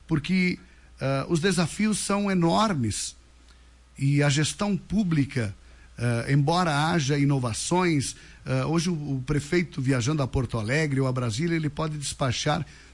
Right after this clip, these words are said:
dentro, eh, do carro, dentro do avião, no aeroporto, onde estiver. Então, em, a prefeita estando em viagem, eu vou estar aqui, participando de todas as ações, de todas as decisões que se forem,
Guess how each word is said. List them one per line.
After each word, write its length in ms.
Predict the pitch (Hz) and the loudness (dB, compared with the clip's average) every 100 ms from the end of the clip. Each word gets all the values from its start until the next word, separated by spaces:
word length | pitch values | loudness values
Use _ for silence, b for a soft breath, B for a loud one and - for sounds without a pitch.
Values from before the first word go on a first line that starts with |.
| - | -4
dentro, 680 | 123 175 208 190 185 175 - B - - | 2 4 2 0 0 0 -4 B -14 -2
eh, 300 | 131 131 131 | 2 2 0
do 200 | 131 185 | 0 -2
carro, 680 | - 165 202 202 123 101 80 - - - - | 2 2 2 2 0 -2 -6 -16 -20 -20 -6
dentro 320 | 120 175 185 | 0 0 2
do 120 | 151 | 2
avião, 500 | 135 107 143 208 196 | 2 2 2 2 2
no 100 | 143 | 2
aeroporto, 840 | 139 131 117 - 151 196 190 - 135 | 2 0 -2 0 0 2 -2 -4 -2
onde 220 | 185 175 | -2 -2
estiver. 520 | 147 - 117 131 175 - - B B B B B - | -4 -4 -2 -2 -2 -6 -16 B B B B B -6
Então, 560 | 139 147 180 202 208 196 | -2 0 2 2 0 0
em, 380 | 170 175 160 147 | 2 2 2 0
a 80 | |
prefeita 720 | 135 - 143 - 196 190 - | -2 -2 -2 0 0 0 0
estando 360 | 135 - 160 165 | -2 0 0 4
em 100 | 147 | 4
viagem, 480 | 117 147 185 180 190 | 4 2 2 0 -2
eu 120 | 185 | -2
vou 200 | 170 180 | -2 -2
estar 260 | 185 - 185 | -2 -4 -6
aqui, 320 | - 156 160 b b b b b | -4 -4 -4 b b b b b
participando 580 | - 160 - 147 185 190 | -4 -2 -2 0 0 0
de 140 | 147 143 | -2 -2
todas 320 | 226 214 165 | -4 -2 0
as 120 | 143 | 2
ações, 600 | 131 - 160 175 165 - B B | 0 -2 0 2 0 -2 B B
de 120 | 139 135 | -6 -4
todas 240 | 220 190 | -2 0
as 120 | 185 | 2
decisões 580 | 160 156 143 120 240 220 | 2 2 2 2 0 0
que 100 | - | -4
se 160 | 139 135 | -6 -8
forem, 380 | - 147 143 | -4 -2 -2